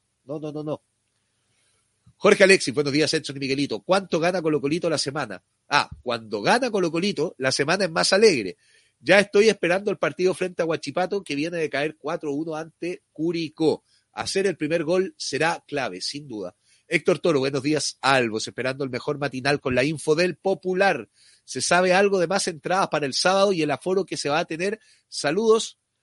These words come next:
al primo Coque, ahora fanático del programa." Qué bien, Coque. Bienvenido a, a Dale Albo A M, el matinal de los colocolinos, como nos hemos autollamados.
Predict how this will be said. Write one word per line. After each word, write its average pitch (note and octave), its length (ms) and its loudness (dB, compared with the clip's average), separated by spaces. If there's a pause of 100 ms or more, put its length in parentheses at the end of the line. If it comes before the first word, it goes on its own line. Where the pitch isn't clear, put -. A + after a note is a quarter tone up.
(160)
al C#3+ 240 0
primo G3 340 -4
Coque, G#3 560 0
ahora E3+ 320 0
fanático F#3+ 480 -8
del G3 160 -4
programa." F3 400 -8
Qué C#3 140 -10
bien, E3 180 -4
Coque. C#3 380 -6 (100)
Bienvenido C3+ 500 -6
a, C#3+ 220 -2
a A#2+ 140 -10
Dale C#3 220 -2
Albo C#3 220 -4
A D3 100 -4
M, C#3+ 120 -8
el C3 60 -10
matinal D3 560 -6
de D#3 80 -4
los D3+ 120 -4
colocolinos, C#3+ 540 -4
como C3 280 -10 (280)
nos A#2+ 220 -4
hemos D3+ 260 -2 (520)
autollamados. G3 800 0